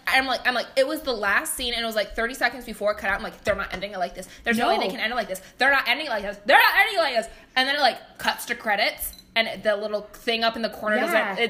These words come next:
Speaker 1: it doesn't say, like, "episode next." I'm like, "They can't end it like
Speaker 2: I
Speaker 1: this."
Speaker 2: know.
Speaker 1: I was, like, distraught.
Speaker 2: Somebody said there's more episodes coming out, like, this fall already.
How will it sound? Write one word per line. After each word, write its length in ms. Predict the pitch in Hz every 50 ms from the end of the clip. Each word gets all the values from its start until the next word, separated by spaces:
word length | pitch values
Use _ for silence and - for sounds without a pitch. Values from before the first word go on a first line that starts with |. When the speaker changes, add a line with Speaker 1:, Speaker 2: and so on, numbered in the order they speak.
| - 202
Speaker 1:
it 40 | 220
doesn't 240 | 220 214 214 220 214
say, 160 | - 214 208
like, 160 | 214 208 208 - - -
"episode 480 | 220 214 277 262 - 233 214 202 214
next." 260 | 202 208 220 - - 403
I'm 80 | 320
like, 160 | 320 381 415
"They 480 | 403 - - 494 494 719 719 719 698 -
can't 320 | 571 587 605 622 605 622
end 340 | - - - 466 508 605 640
it 480 | 679 719 587 508 523 523 508 480 494 480
like 180 | 466 415 - 277
Speaker 2:
I 60 | 269
Speaker 1:
this." 80 | 277 269
Speaker 2:
know. 460 | 285 294 320 349 381 415 415 392 359 302
Speaker 1:
I 180 | 254 254 285 330 349
was, 140 | 330 330 320
like, 260 | 294 254 226 - -
distraught. 1000 | - 214 - - - - - - 185 190 - - - - 185 185 190 - - - - - -
Speaker 2:
Somebody 420 | - - - 349 381 427 480 539 - -
said 280 | - - - 339 349 339
there's 160 | 370 339 294
more 240 | 269 240 247 285 -
episodes 440 | - 240 240 330 - 311 302 240 -
coming 400 | - - 277 277 262 - - -
out, 240 | 196 226 233 - -
like, 220 | 214 196 - - - - _ _
this 240 | 226 254 233 247 -
fall 280 | - 233 220 208 202
already. 420 | 190 175 - - - - - -